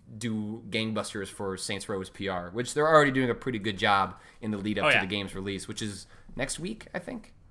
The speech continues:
Speaker 2: Yes. Yes, that is next week. I, I pre-ordered it yesterday on, on Steam 'cause I was, I, I, after watching Jeff play some of that, I, yeah, I'm, I'm, I'm bought in. I'm
Speaker 1: I am,
Speaker 2: sold,
Speaker 1: I am,
Speaker 2: so.
Speaker 1: I'm, I am not looking at anything about that game.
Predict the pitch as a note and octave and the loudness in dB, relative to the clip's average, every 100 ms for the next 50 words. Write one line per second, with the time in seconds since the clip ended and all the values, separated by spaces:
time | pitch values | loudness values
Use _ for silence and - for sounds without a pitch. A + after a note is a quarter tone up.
0 | - - - _ - - _ _ _ - | -20 -20 -20 _ -20 -20 _ _ _ 0
1 | E3 - - - - _ - E3 C3+ D3 | 2 2 -6 -12 -20 _ 2 4 6 4
2 | D3 C#3+ C3+ B2+ B2 G2+ C3 C3 C3 C3+ | 4 4 2 0 -4 -6 4 4 6 4
3 | C3 D#3+ D3+ C#3+ B2+ B2 A#2 - G#2+ G2+ | 2 4 4 4 2 2 0 0 0 0
4 | F#2+ A#2 G#2+ A2 A2 G#2+ - G#2 F#2 G2+ | 0 -2 -4 -2 -4 -4 -4 -4 -4 -8
5 | G2 G#2 G2+ G2+ G2+ F#2 - G2+ G2+ G#2 | -8 -2 -2 -2 -4 -8 -2 -2 0 0
6 | G2+ F#2+ - - - - C3+ C#3 C#3 C3 | 0 -2 -8 -20 -20 -6 -2 -2 2 2
7 | C3 C3+ A#2+ B2 - C3+ A#2+ C3 A2+ A2 | 2 0 4 2 2 0 2 2 -2 2
8 | A2 G2+ - A2 G#2+ G2+ - - G2+ F2 | 4 4 2 2 4 0 -6 -4 -2 -2
9 | - A2 F#2 A2+ G#2 G#2+ G#2+ G2 F2 F2 | -2 -2 -2 -8 -8 -10 -6 -4 -4 -6
10 | E2 - C3 D3+ D3+ D#3 C#3+ C#3+ C3+ C3+ | -6 4 6 8 6 4 4 6 4 0
11 | D3+ C3+ A#2+ C3 - A2 B2+ C3+ D3 D3 | -2 -4 -4 -8 -4 2 4 4 4 2
12 | D3+ A#2 A2 D3 D3+ D3 D3 C3 C3+ A2+ | 0 -2 0 0 2 2 4 4 2 2
13 | C3 B2+ C3 | 2 2 0